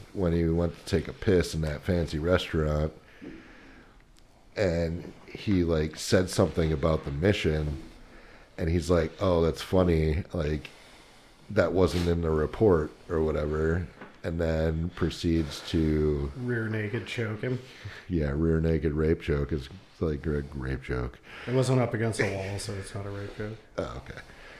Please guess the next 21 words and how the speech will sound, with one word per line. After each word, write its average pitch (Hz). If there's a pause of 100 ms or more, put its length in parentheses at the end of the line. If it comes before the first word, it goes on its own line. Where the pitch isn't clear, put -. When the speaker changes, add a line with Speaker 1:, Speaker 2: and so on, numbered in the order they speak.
(380)
Speaker 1:
Rape 73
below. 65 (800)
Was 76
that 80
Louis 80
C 78
K? 80 (320)
Speaker 2:
Yeah. 147 (140)
Speaker 1:
Like, -
"Oh, 90 (100)
I'm 80
not 80
gonna 69
sit 78
there 76
and 65
fucking 65
rape 90
below -
ya." 135 (380)
<laughs> -